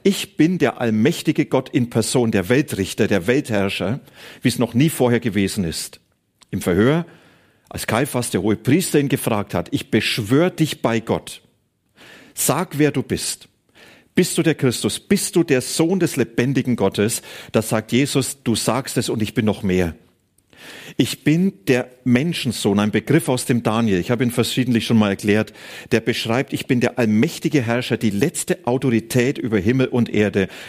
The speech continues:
An mir wird sich nicht nur das Geschick jedes einzelnen Lebens, sondern das Geschick der ganzen Welt entscheiden. Das bin ich, Gott in Person. Mehr geht nicht."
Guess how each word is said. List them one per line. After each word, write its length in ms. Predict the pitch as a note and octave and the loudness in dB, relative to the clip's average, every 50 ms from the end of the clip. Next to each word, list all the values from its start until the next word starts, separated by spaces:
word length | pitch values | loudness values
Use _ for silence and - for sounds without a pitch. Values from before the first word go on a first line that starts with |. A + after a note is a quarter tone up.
| - - | -10 -4
An 160 | G#2+ G#2+ A2 | -2 0 0
mir 320 | A2 A#2 C#3 E3+ G#3+ G3+ C#3 | 2 2 4 4 4 4 2
wird 160 | D#3 D#3 - | 2 0 0
sich 240 | - D3 C#3 - - | 0 -4 -2 0 2
nicht 300 | C#3 E3 E3+ - - - | 2 2 2 0 0 0
nur 120 | D#3+ D3+ | 0 2
das 220 | D3+ C#3+ C3 - | 2 0 -2 0
Geschick 400 | - C3+ A#2 - - D3+ C3+ - | -2 -2 0 0 0 -2 -2 0
jedes 300 | - C3 C#3+ D3 C3+ - | 0 0 2 2 0 -2
einzelnen 420 | - - A#2+ A#2 A#2 - B2 A2 G#2 | 0 0 0 0 0 2 2 4 4
Lebens, 400 | G2+ G#2+ G#2+ G2 G2+ G2 G2 - - - - - - | 4 4 2 2 0 0 -2 -2 -8 -16 -18 -10 -2
sondern 260 | - A#2+ G#2 G2+ G2 - | 0 0 2 0 0 0
das 160 | - G2+ F#2+ | -2 -2 0
Geschick 360 | - A#2 G#2 - - C#3 - | 0 -2 -2 0 -2 -4 -2
der 100 | - G#2 | -2 -4
ganzen 640 | - - - B2 C3+ D#3 - - - D#3 C3+ A#2 G2 | -4 -2 -4 -4 -2 -4 -4 -4 -2 -2 0 0 2
Welt 340 | A#2 G#2 A2+ A#2+ - - - | 2 2 2 0 -2 -6 -6
entscheiden. 560 | G#2+ F#2 - - - G2 F#2 F#2+ F#2+ G2+ F#2 - - - - - | -4 -4 -2 -2 -2 0 0 0 0 -2 -4 -6 -8 -20 -8 -2
Das 220 | - C3 B2+ - - | 0 0 0 0 -4
bin 300 | - - C3 B2 B2 - | -2 0 0 0 0 0
ich, 340 | - A#2+ G#2 - - - _ | 0 0 0 -2 -4 -6 _
Gott 260 | - C#3 D3+ - - - - | 0 0 0 -2 -6 -6 0
in 240 | - B2+ C3 B2 - | 0 0 0 0 0
Person. 560 | - B2 - - - C3+ A#2+ A#2+ G#2+ F#2+ - - - - - | -2 -2 0 2 2 2 2 2 2 0 -4 -6 -14 -6 0
Mehr 420 | - G#2+ G#2+ A2+ C3+ C#3+ D3 D#3 - - - | 4 4 4 4 4 0 -2 -6 -10 -6 0
geht 360 | - C3 C3+ C#3+ - - - - | 2 2 2 2 -2 -6 -6 -2
nicht." 560 | B2+ D#3 E3+ - - - - - - - | 0 0 0 0 -2 -8 -8 -8 -10 -10